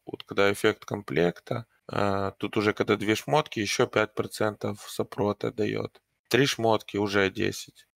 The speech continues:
То есть это, в принципе, один сейчас из основных статов, за которым мы гонимся, сопрот оглушению.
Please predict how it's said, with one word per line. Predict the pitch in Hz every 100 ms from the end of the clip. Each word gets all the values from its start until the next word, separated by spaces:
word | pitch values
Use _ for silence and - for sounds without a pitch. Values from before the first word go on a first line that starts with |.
| _
То | -
есть | 98 -
это, | 110 113
в | -
принципе, | 113 107 - - - 107 101 - _ _ _ -
один | 98 107 113
сейчас | 113 -
из | 104
основных | 104 - 104 107 104 -
статов, | - 120 - 98
за | 98
которым | - - 104 98 98
мы | 98 95 -
гонимся, | 104 104 98 101 98 - 110
сопрот | - 107 - 107 -
оглушению. | 101 104 - 98 101 104